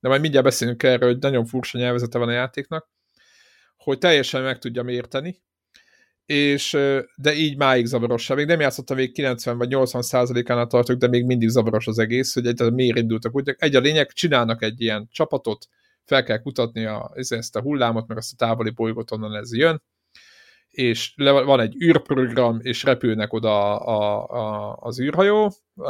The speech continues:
egy, Bespin egy űrhajó, és ennek a csapatnak, ennek a felfedező csapatnak, meg akinek, ugye ők ilyen, ilyen scout, ö, ö, pozícióban van az a főszereplő, egy, egy hölgy,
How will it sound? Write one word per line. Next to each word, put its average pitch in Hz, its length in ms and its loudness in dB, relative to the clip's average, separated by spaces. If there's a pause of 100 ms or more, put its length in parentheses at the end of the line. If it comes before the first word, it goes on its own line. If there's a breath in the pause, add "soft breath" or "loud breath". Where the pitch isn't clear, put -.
(140)
egy, 131 260 0
Bespin 135 340 0
egy 117 120 -8
űrhajó, 139 580 2 (760)
és 123 140 -12
ennek 131 200 -4
a 120 280 0
csapatnak, 117 600 -4
ennek 110 180 -6
a - 60 -6
felfedező 113 460 -2
csapatnak, 113 540 -2
meg 113 140 -2
akinek, 110 400 -2 (480 loud breath)
ugye 117 160 -4
ők 113 220 -2
ilyen, 110 400 -4
ilyen 110 360 -8
scout, 120 680 0 (160)
ö, 110 400 -4 (140)
ö, 110 240 -6
pozícióban 117 640 0
van 113 160 4
az 113 160 2
a 107 340 2
főszereplő, 113 720 0
egy, 110 200 -4
egy - 160 -8
hölgy, 107 400 -2